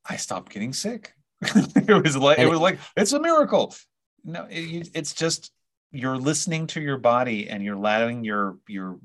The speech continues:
Speaker 1: intuition and your, and also how your body is communicating to you, tell you that you're doing okay.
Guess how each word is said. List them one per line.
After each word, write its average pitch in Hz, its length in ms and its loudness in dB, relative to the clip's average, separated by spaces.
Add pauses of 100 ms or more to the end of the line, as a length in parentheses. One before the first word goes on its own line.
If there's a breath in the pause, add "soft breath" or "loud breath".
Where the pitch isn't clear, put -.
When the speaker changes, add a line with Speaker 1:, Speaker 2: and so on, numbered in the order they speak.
Speaker 1:
intuition 117 800 -6
and 104 280 -4
your, 92 340 -8 (420)
and 117 160 -2
also 123 480 2 (100)
how 127 380 2
your 143 160 0
body 113 340 4
is 104 120 -6
communicating 101 800 -8
to 95 100 -12
you, 85 300 -12 (200)
tell 107 240 2
you 95 340 -4 (540)
that 98 220 -4 (180)
you're 101 160 -8
doing 110 320 -4
okay. 98 460 -6